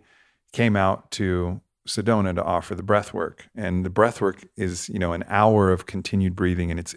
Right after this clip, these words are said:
incredibly cathartic, and many emotions will arise, and some of them will look straight up like an exorcism.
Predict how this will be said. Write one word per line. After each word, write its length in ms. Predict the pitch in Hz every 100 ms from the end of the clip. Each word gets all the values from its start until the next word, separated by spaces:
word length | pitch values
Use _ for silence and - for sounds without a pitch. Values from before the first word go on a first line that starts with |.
| _
incredibly 800 | 107 104 - - 107 104 98 90
cathartic, 540 | - 90 - 90 90 -
and 180 | 90 92
many 540 | 92 101 110 113 107 104
emotions 640 | 92 92 95 - 85 90
will 120 | 92 87
arise, 500 | 92 104 87 90 -
and 160 | 87 - - - -
some 320 | - 117 127
of 60 | 104
them 200 | 98 95
will 140 | 92
look 260 | 92 98 -
straight 460 | - - 110 107
up 240 | 104 90 -
like 240 | 90 87
an 80 | 95
exorcism. 680 | 90 - 92 - 92 95